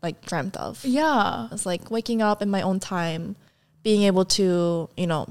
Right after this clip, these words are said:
Speaker 1: shoot a video whenever,
Speaker 2: Right, right.
Speaker 1: wrap it up whenever.
Speaker 2: Right.
Speaker 1: And yeah.
Speaker 2: Wow.
Speaker 1: So in my journal, it's, like, always a different variation of that.
Speaker 2: <gasps> Okay.
Speaker 1: And I actually found this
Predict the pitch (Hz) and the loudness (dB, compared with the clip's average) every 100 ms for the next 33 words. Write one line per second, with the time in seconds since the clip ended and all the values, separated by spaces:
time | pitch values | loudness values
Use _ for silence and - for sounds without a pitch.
0 | 202 - 202 175 170 165 160 160 160 151 | -6 -2 2 4 4 2 2 2 2 0
1 | 151 156 165 196 - 233 233 220 - 214 | 0 0 0 -4 -6 -2 -2 -2 -4 -4
2 | 214 185 185 196 175 170 175 160 160 165 | 4 4 6 4 4 2 0 0 -2 0
3 | 175 202 254 - 247 269 277 269 254 240 | 0 -2 -6 -8 -4 -2 -2 -2 -2 -2
4 | 226 208 208 175 175 170 165 165 165 - | -4 -6 -4 -2 0 0 -2 -4 -6 -10
5 | - _ _ _ _ _ _ - 170 - | -14 _ _ _ _ _ _ -10 -8 -10
6 | - _ 240 240 262 311 311 269 233 220 | -12 _ -12 -10 -10 -8 -2 4 6 8
7 | 240 254 226 196 190 175 185 185 175 - | 8 6 6 4 6 4 4 2 2 6
8 | 190 208 226 196 170 196 226 208 185 175 | 8 8 8 4 2 2 4 4 6 6
9 | 170 160 185 208 - 170 - 104 - - | 6 4 0 0 0 -2 -2 -4 -6 -12
10 | - - 247 262 262 - _ _ - 240 | -14 -14 -12 -10 -12 -16 _ _ -8 -6
11 | 226 214 214 202 196 214 190 202 - 247 | -4 -4 -2 0 4 6 6 6 6 8
12 | 254 262 269 - - 196 208 214 214 - | 8 6 0 -6 2 4 6 6 6 4
13 | - - | 0 -2